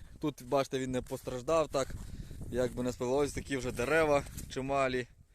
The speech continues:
чималкі такі дерева. Дуже шкода, там мені десять саджанців з лишнім спалили. А ці, гляньте, вже які виросли деревця. Таке шкода свого труда. Даже, вірніше, не труда,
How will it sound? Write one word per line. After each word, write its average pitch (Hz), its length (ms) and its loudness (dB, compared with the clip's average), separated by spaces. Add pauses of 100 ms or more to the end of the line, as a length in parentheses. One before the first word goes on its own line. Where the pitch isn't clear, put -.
(680)
чималкі 135 440 0
такі 123 260 -4
дерева. 135 500 2 (180)
Дуже 139 220 -2
шкода, 139 300 -2
там 139 200 2
мені 135 120 -4
десять 147 300 0
саджанців 131 420 -2
з 110 40 -16
лишнім 120 300 -6
спалили. 117 440 -4 (540)
А 117 120 -4
ці, 147 180 0
гляньте, 139 320 2
вже 120 140 -2
які 117 220 -4
виросли 110 520 -4 (1800)
деревця. 110 560 0 (2750)
Таке 113 220 -2
шкода 120 280 -2
свого 113 200 -2
труда. 113 400 0 (1120)
Даже, 165 460 2
вірніше, 156 380 0
не 135 100 0
труда, 156 480 6